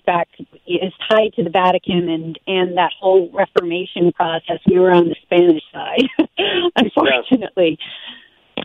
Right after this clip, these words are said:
Speaker 1: But, um, but, uh, it, it, it's, it's interesting, you know, today to see even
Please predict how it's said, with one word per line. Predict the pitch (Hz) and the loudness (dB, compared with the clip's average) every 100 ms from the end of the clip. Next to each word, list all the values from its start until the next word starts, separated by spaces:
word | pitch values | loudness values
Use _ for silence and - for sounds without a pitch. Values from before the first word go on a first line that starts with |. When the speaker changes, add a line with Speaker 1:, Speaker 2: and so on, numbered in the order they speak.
| - | -2
Speaker 1:
But, | 196 185 - 185 | 2 2 0 2
um, | 180 165 156 156 151 _ _ _ _ _ _ _ _ _ _ - 196 | 4 4 2 0 -10 _ _ _ _ _ _ _ _ _ _ -12 0
but, | 196 - | 0 2
uh, | 190 165 165 | 0 0 0
it, | 214 208 - _ | 2 2 0 _
it, | - - _ _ _ - | -4 -4 _ _ _ -4
it's, | 233 - _ _ | -4 -4 _ _
it's | 220 - - | -6 -4 2
interesting, | 269 - 277 _ 226 202 196 - _ _ _ | 2 2 -4 _ 0 2 2 -2 _ _ _
you | 175 165 196 | -14 -4 0
know, | 185 175 - - - - - _ - | 2 0 -6 -20 -20 -20 -20 _ 0
today | 254 247 233 202 | 2 2 0 -4
to | - 247 | -6 -2
see | 226 208 | -2 -2
even | 247 262 262 240 220 | -2 -4 0 0 -2